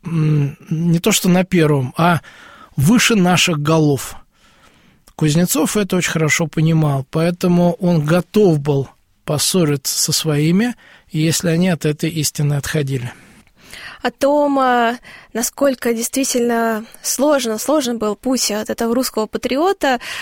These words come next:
Speaker 2: а, можно привести пример, а, судьбы Ива-, Иванова, Иванов Скуратов. Он сначала пишет слово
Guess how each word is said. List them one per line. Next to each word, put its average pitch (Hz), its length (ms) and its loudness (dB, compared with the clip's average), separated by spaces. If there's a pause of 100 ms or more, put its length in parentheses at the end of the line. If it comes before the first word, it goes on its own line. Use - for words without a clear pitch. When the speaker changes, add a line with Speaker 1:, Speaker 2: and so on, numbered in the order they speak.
(180)
Speaker 2:
а, 226 440 0
можно 226 500 -4
привести 233 440 -4
пример, 269 480 -2
а, 240 340 0 (680)
судьбы 240 760 0
Ива-, 220 640 -4
Иванова, 233 640 0 (180)
Иванов 220 360 -4
Скуратов. 247 680 -4
Он 214 180 -4
сначала 233 400 -2
пишет 226 300 -2
слово 226 420 0